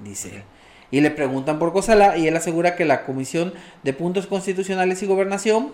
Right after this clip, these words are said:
eh, resolvió la semana pasada un, eh, dictamen donde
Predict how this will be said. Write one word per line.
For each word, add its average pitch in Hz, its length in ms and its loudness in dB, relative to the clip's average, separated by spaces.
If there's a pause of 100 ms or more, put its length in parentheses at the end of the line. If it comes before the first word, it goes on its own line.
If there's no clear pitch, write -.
(100)
eh, 123 540 -2 (140)
resolvió 143 440 0
la 196 80 4
semana 196 320 -2
pasada 208 500 4 (320)
un, 202 560 0
eh, 156 420 4
dictamen 208 500 2
donde 160 380 -2